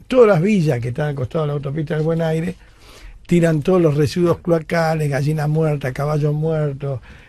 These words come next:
este, be-, be-, de-, de-, tripa, todo lo que vos quieras al agua. Los mataderos también.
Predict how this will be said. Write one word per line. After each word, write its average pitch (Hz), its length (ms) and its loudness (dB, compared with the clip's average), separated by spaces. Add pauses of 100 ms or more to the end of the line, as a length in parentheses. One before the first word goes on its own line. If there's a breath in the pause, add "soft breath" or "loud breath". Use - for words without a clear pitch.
(100)
este, 143 460 -2
be-, 131 220 -2
be-, 120 260 -4
de-, 135 340 -6
de-, 147 400 -10
tripa, 170 480 2
todo 208 200 2
lo 190 80 0
que 170 60 -4
vos 170 180 -2
quieras 160 200 -2
al 110 140 -6
agua. 104 240 -18 (100)
Los 151 140 2
mataderos 170 500 2
también. 110 360 -6